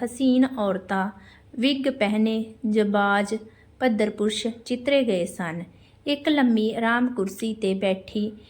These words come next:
ਇੱਕ ਬਹੁਤ ਹੀ ਬੁੱਢੀ ਔਰਤ ਸੀ। ਜੇਕਰ ਉਹ ਹਿਲਦੀ ਜੁਲਦੀ ਨਾ ਹੁੰਦੀ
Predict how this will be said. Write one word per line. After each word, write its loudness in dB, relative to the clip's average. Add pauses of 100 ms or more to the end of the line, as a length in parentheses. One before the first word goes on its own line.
(180)
ਇੱਕ 0
ਬਹੁਤ 2
ਹੀ -2
ਬੁੱਢੀ -2
ਔਰਤ -2
ਸੀ। -6 (480)
ਜੇਕਰ 2
ਉਹ 0
ਹਿਲਦੀ 2
ਜੁਲਦੀ 0
ਨਾ 0
ਹੁੰਦੀ 0